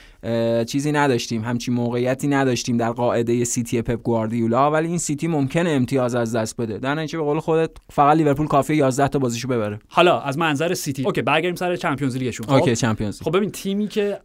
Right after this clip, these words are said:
Speaker 2: از نود دقیقه شکنجه جسمی و روحی روانی ارتش لتوپار، درسته؟
Speaker 1: <laughs>
Speaker 2: پیروز شدن.
Speaker 1: آره، با کلی تلفات.
Speaker 2: با کلی تلفات، خب؟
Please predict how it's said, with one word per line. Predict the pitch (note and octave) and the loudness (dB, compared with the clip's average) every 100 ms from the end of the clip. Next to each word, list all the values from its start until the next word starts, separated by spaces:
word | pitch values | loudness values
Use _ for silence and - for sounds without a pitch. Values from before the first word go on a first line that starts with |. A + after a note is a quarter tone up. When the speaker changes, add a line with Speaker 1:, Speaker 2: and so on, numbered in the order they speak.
| - | -4
Speaker 2:
از | D3 C3+ A#2 C3+ | -4 -4 -4 -2
نود | C#3 D3 D#3+ F3+ | 2 2 0 -2
دقیقه | F3 C#3 C3+ E3 | -2 -2 -2 -4
شکنجه | F3 - C#3+ - D#3 C#3+ B2+ D#3+ F#3+ | -2 -2 -2 0 0 0 0 0 0
جسمی | D#3 C3 C#3 - D#3 | 0 -2 -2 -4 -4
و | F3 | -2
روحی | D3 C#3+ A2 D3 | 0 0 -2 -2
روانی | C#3+ C3 C#3 F3 | -2 0 -2 -4
ارتش | C#3 C3+ - D#3+ | -2 -2 -4 -2
لتوپار، | G3 D#3 D3 C3 D#3 C3+ - F3 D#3+ | 0 2 2 2 -4 -2 2 4 4
درسته؟ | C3+ C#3 - F#3 C3+ | 2 2 4 4 2
Speaker 1:
<laughs> | - | -2
Speaker 2:
پیروز | - E3+ D#3+ D#3 C#3 | -4 0 0 0 0
شدن. | - D3 C#3+ C3 A#2 | 2 2 4 2 2
Speaker 1:
آره، | A#2 | 2
با | A#2 | 4
کلی | B2+ C3+ | 4 4
تلفات. | C#3 A#2+ A2 - B2 A#2 | 4 4 2 2 4 4
Speaker 2:
با | D3 | 4
کلی | F3 A3 | 4 2
تلفات، | G#3 F3 E3 G3 F#3+ | 2 2 2 0 0
خب؟ | - E3 G3+ | 0 0 0